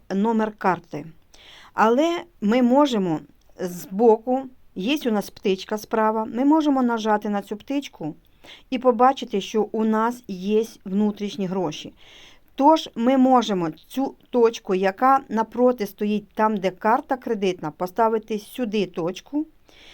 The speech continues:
І тоді ви проплатите тільки електронним гаманцем. Ось написано "електронний кошельок". Все, і тоді у вас буде тільки проплата з електронного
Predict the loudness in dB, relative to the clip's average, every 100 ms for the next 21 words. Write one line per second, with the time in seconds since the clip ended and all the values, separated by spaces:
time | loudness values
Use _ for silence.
0 | -20 -20 _ -2 -2 -4 -4 -2 0 2
1 | 2 0 -4 0 0 0 -2 4 2 2
2 | -2 -4 -4 _ -2 0 0 -2 -6 -6
3 | -10 -20 -20 -20 _ _ 2 2 2 0
4 | 2 0 0 -2 -2 -4 -4 -4 -2 -2
5 | 0 0 0 -6 -2 0 0 0 0 0
6 | -6 -6 -6 -6 -10 _ _ _ _ _
7 | -20 _ -20 0 2 2 -2 -8 -8 -6
8 | -6 0 0 0 -4 0 2 0 -4 -4
9 | -2 -4 -6 _ -4 -2 -2 -4 -8 -10
10 | _ -14 -4 -4 2 2 4 2 -2 -6
11 | -12 -14 _ 4 4 2 0 0 -2 -4